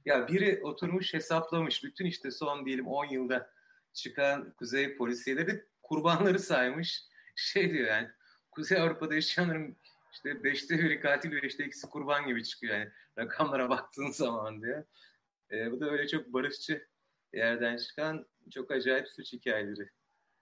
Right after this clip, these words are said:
e, türüyor. Belki o yani psikososyal durumla ilgilidir.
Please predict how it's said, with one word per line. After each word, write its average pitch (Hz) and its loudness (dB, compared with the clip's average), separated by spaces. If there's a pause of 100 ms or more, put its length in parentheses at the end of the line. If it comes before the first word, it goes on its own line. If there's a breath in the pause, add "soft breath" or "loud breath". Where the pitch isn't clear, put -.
(120)
e, 101 -4
türüyor. 123 -4
Belki 143 -4
o 156 0
yani 110 0
psikososyal 135 -2
durumla 127 -4
ilgilidir. 95 -8